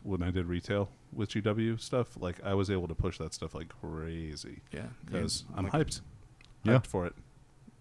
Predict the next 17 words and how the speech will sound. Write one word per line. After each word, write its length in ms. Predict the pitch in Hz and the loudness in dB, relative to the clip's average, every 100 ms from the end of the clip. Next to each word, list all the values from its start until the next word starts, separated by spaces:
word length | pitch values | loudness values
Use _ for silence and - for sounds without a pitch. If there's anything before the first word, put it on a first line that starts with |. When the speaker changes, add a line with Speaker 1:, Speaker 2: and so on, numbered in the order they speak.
| - | -6
Speaker 2:
And 120 | 95 | -2
now 160 | 98 104 | 0 0
G 120 | 113 | -2
W 260 | 104 98 101 | -2 0 0
gives 200 | 101 104 | -2 0
away 140 | 101 | 0
a 40 | 95 | 0
free 180 | 107 | 0
model 340 | 104 107 110 101 | 2 2 2 0
at 80 | - | 0
first 240 | 143 - | -4 -4
to 40 | |
get 140 | - 92 | -6 -4
you 80 | 101 | -2
hooked, 300 | 120 - - | -2 -2 -4
and 100 | 104 | -2
then 200 | 117 | -2